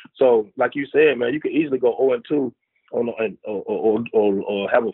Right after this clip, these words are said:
four-game losing trip. You gotta go on the road a couple times, man, 'cause everybody was good. Uh, uh, the style of play was just so much, so different, man. Everybody was flying up and down the court.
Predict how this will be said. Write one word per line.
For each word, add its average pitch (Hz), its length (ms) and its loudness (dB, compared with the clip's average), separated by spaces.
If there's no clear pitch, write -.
four-game 123 420 2
losing 139 300 2
trip. 120 240 0
You 113 120 -12
gotta 117 180 0
go 120 140 2
on 113 60 -2
the 107 80 -8
road 143 220 6
a 123 100 -2
couple 117 220 -4
times, 113 340 -6
man, 113 140 -4
'cause 110 140 -8
everybody 139 400 4
was 120 180 -2
good. 113 300 0
Uh, 104 400 -6
uh, 87 160 -14
the 131 120 -8
style 147 260 4
of - 160 2
play 143 220 4
was 127 160 0
just 120 220 0
so 127 140 4
much, 127 180 0
so 123 140 2
different, 104 480 -2
man. 95 200 -8
Everybody 131 280 -2
was 104 100 -14
flying 135 300 -2
up 123 140 -4
and 117 80 -6
down 117 200 -4
the 107 60 -10
court. 101 360 -6